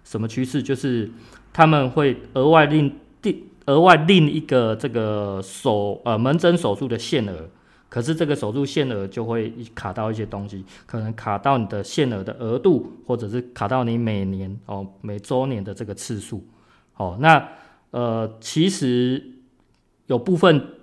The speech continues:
公司已经开始做这类型的改版了。哦，那当然我们可以优先选择，呃，没有受限的这个。哦，尤其是如果你可能挑到新版的，它可能只有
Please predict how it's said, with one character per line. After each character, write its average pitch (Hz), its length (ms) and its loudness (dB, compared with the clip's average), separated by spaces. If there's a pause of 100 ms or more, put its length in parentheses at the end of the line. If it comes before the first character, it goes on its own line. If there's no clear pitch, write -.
(120)
公 143 180 4
司 147 160 -2
已 127 60 -2
经 123 200 -2
开 123 160 -2
始 107 80 -4
做 123 220 -4
这 120 160 -6
类 117 200 -4
型 113 180 -12
的 92 120 -14
改 90 180 -14
版 95 160 -12
了。 - 60 -20 (480)
哦， 92 200 -8
那 147 100 0
当 160 180 6
然 117 440 2 (140)
我 123 100 -4
们 117 160 -2
可 135 140 0
以 127 80 -2
优 131 180 0
先 127 240 -2
选 104 200 -4
择， 95 460 -10
呃， 98 220 -10
没 104 160 -6
有 113 160 -4
受 117 220 -2
限 104 200 -8
的 98 80 -8
这 98 140 -14
个。 92 180 -12 (360)
哦， 104 140 -4
尤 123 120 2
其 139 180 -2
是 143 200 0
如 135 120 -2
果 113 260 0
你 117 120 -2
可 113 120 -6
能 107 140 -4 (400)
挑 127 200 2
到 131 160 2
新 127 240 -4
版 107 200 0
的， 101 140 -6
它 110 160 -2
可 104 140 -6
能 98 160 -6
只 - 140 -10
有 104 140 -4